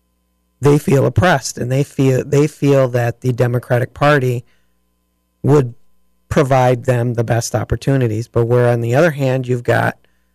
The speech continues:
people like me, I'm dead set against abortion, and I can't vote for somebody who's in favor of abortion. That's me. That's the conclusion I came to. But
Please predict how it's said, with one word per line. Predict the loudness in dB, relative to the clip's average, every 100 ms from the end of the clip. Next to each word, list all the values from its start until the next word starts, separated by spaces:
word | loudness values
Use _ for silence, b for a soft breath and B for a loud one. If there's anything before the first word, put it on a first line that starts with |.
| _ _ _ _ _ _
people | -4 0 2
like | 2 2
me, | 0 0 0 -4 -8 _
I'm | -4 -2 -2
dead | 0 0 0
set | 0 0
against | 0 -2 -6 -8
abortion, | -2 0 0 -4 -10 -12 _ _ _ _ _
and | -4 -2
I | -2 -2
can't | -2 -2 0
vote | -2 -2
for | -4
somebody | -6 -4 -2 0 0
who's | 0 -2
in | -2
favor | 0 0 2 0 -2 -6 _ _ _ -4
of | 0
abortion. | 2 2 2 -2 -12 -12 -4
That's | -2 -2 -6 -10 -16 _
me. | 0 2 2 -2
That's | -4 -4 -6
the | -6
conclusion | -6 -2 -2 0 -2
I |
came | -2 -2 0
to. | -2
But | -2 -4